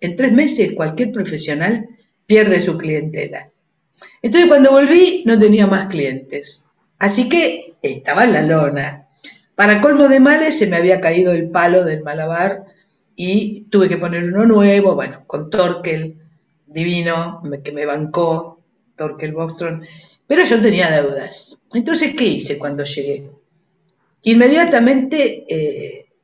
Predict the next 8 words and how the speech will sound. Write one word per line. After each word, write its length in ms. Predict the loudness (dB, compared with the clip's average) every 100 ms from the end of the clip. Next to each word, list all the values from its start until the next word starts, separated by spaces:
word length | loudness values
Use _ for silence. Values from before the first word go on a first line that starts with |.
| _ -6
alquilé 380 | -4 -2 2 4
mi 100 | 4
departamento, 880 | 2 -2 -2 0 0 0 -2 -6 -4
vendí 320 | -6 -2 2
mi 120 | 4
hermosísimo 720 | 2 -4 -6 -6 -4 -4 -6
cero 280 | -6 -6 -6
kilómetro, 800 | -2 0 0 -2 -4 -6 -6 -10